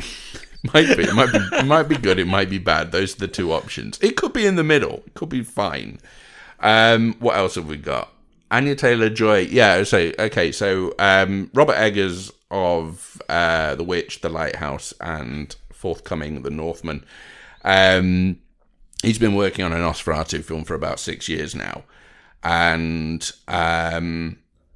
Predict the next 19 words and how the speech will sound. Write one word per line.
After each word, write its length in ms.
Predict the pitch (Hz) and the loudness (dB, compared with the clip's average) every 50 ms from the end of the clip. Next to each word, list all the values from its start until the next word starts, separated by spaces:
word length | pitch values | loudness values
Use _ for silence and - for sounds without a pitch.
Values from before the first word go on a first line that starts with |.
| - _ _ _ _ _ _ _ _ _ _ _ _ _ _ - - - | -20 _ _ _ _ _ _ _ _ _ _ _ _ _ _ -20 -16 -10
recently 580 | 107 107 113 101 92 - - 98 80 82 87 85 | -6 -4 -2 -2 -2 -2 -4 -4 -2 0 0 0
Anya 240 | 85 87 82 78 | 2 0 0 -2
Taylor-Joy 640 | 78 - 87 80 80 80 80 82 - 90 80 80 80 | -2 -2 -2 -2 -2 -4 -6 -4 -2 -2 -2 -2 -2
was 180 | 78 76 73 73 | -4 -6 -8 -10
doing 720 | _ - 87 82 82 82 80 78 78 80 80 78 78 - - - - - | _ -6 -4 -2 -2 -2 -2 -2 -2 -2 -4 -4 -6 -8 -12 -16 -10 -8
a 640 | 80 80 76 73 73 71 71 73 73 73 76 76 67 - - - | -6 -4 -4 -4 -6 -8 -8 -8 -8 -8 -8 -8 -10 -10 -10 -10
interview 480 | 85 85 80 - - 73 76 78 78 | -8 -8 -8 -8 -10 -10 -8 -8 -8
with 320 | 78 76 80 78 78 78 80 | -6 -6 -6 -6 -6 -6 -8
Los 220 | 71 71 73 - | -10 -12 -10 -8
Angeles 380 | - 76 80 80 69 64 71 - | -8 -8 -8 -8 -10 -12 -12 -10
Times 320 | - 101 87 85 82 - | -6 -6 -4 -4 -6 -8
to 100 | - - | -12 -14
promote 680 | - - 80 80 76 67 65 71 - - _ - - - | -12 -10 -8 -6 -6 -6 -8 -8 -10 -12 _ -14 -12 -10
Last 280 | 76 76 65 71 - - | -8 -8 -8 -8 -8 -8
Night 200 | 71 69 - - | -8 -10 -8 -10
in 100 | - 73 | -10 -10
Soho, 600 | - - - - 98 98 104 104 110 117 110 110 | -10 -8 -4 0 2 2 2 4 4 4 4 4
I 60 | 110 | 4
believe. 360 | 104 110 113 117 123 131 - | 2 0 0 0 0 -2 -2